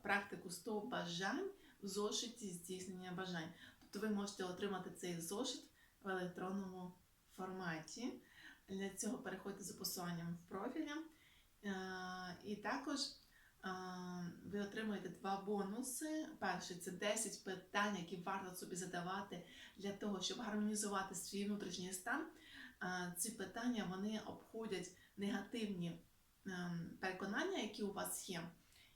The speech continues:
і налаштовують вас на гармонічний стан.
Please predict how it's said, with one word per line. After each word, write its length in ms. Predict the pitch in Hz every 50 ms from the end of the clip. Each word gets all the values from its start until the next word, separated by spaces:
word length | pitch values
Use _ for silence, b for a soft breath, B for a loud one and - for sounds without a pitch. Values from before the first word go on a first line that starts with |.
| B -
і 300 | - 226 233 247 247 240 240 - - - - - - - - - - _ - - - - _ - -
налаштовують 680 | 208 202 196 196 196 - - 277 285 277 247 202 -
вас 340 | 208 180 196 214 - - -
на 280 | 202 190 196 196 - -
гармонічний 720 | - 196 202 202 196 190 190 196 220 226 - - 220 208
стан. 420 | 202 202 - - 190 - 156 165